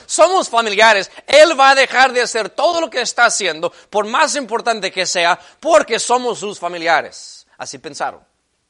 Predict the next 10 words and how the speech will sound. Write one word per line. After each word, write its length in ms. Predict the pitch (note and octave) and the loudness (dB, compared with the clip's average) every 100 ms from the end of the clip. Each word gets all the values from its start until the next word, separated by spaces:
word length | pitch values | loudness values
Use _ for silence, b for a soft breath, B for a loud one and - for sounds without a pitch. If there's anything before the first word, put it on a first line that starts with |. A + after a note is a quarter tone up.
| _ _ _ _ _ | _ _ _ _ _
así 140 | - | -20
pensaron. 480 | D3+ D3 D#3+ - _ _ _ _ _ _ _ _ _ _ _ | -18 -10 -8 -10 _ _ _ _ _ _ _ _ _ _ _
Sin 220 | _ A3+ B3 | _ -16 -6
embargo, 480 | A#3+ G#3+ E3 F3 - _ _ _ _ _ _ _ _ _ _ _ | -4 -4 -4 -10 -12 _ _ _ _ _ _ _ _ _ _ _
Jesucristo 840 | C#3+ - D3+ B3 C#4+ - - G#2 - | -14 -12 -12 -12 -12 -12 -12 -12 -6
aprovecha 680 | C#3 - B2+ C3+ C4+ - G#3+ | -6 -6 -12 -10 -14 -14 -14
la 80 | |
oportunidad 760 | E3 C#3+ B2 D#3 D#3+ A3 A3+ D#3 _ _ _ _ _ _ | -14 -14 -16 -16 -16 -14 -14 -16 _ _ _ _ _ _
para 240 | - E3 D#3+ | 0 0 0
enseñar 960 | C#3 B2+ - B2+ B2+ G3 B3 B3 A#3 | -6 -12 -12 -14 -10 -10 -10 -12 -12